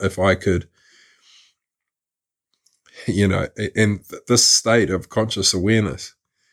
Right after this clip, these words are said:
it, f-, it, you know, the way I'm talking, it feel, literally feels this way. It's not like people think it's this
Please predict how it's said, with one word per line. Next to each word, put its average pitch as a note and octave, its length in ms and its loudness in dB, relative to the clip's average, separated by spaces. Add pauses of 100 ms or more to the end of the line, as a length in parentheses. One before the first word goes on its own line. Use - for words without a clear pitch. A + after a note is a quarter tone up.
(1200)
it, - 240 0 (640)
f-, - 180 -6
it, B2 220 0
you A2+ 140 -4
know, A2 100 2
the G2+ 120 2
way A2+ 160 4
I'm G2 100 0
talking, A#2+ 400 0
it G2+ 180 -2
feel, A#2+ 380 4
literally A2 500 2
feels A2+ 360 0
this - 260 -6
way. F#2 200 -6
It's F2 220 -2
not A2+ 220 2
like G2 360 -2 (360)
people A#2+ 280 0
think A2 280 0
it's - 240 -2
this - 400 -2